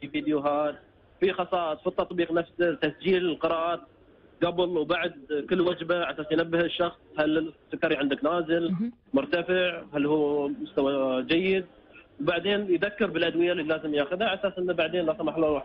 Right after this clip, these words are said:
Speaker 1: حب إعادة تعبئة يراجع، آه، الهيئة. وعندنا نحن تطبيقنا الثالث هو تطبيق صحتي، هو تطبيق، آه،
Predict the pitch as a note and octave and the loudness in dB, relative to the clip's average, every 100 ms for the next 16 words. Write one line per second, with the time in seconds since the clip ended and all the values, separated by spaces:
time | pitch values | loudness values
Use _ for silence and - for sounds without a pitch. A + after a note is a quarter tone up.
0 | - F3 D3 D3+ D3 D3+ C#3+ D3 D3 F#3 | -4 -6 -2 -2 0 -2 -2 -2 0 0
1 | A#3+ - - - - D#3+ F3 E3+ D3+ C#3+ | 0 -4 -16 -20 -6 -2 0 0 0 2
2 | C#3 C3+ C3 C3 B2+ B2 B2 - - - | 2 2 0 0 -2 -4 -8 -16 -20 -18
3 | C#3 C#3+ D#3 B3 - B3 B3 - - - | -2 0 2 -2 -8 -8 -8 -8 -12 -6
4 | - G3+ G#3+ G#3 G3 F3 F3 F#3+ E3+ - | -2 2 2 0 -2 -2 -2 0 0 0
5 | E3+ E3 D#3 D#3 D#3+ - D#3 D3 C#3+ G3+ | -2 -2 -4 -2 -2 -4 -4 -4 0 -2
6 | A3 D#3 E3 C#3+ E3+ - D#3 C#3 C#3 C#3 | -2 -2 -2 0 0 0 0 0 2 0
7 | C3+ | -2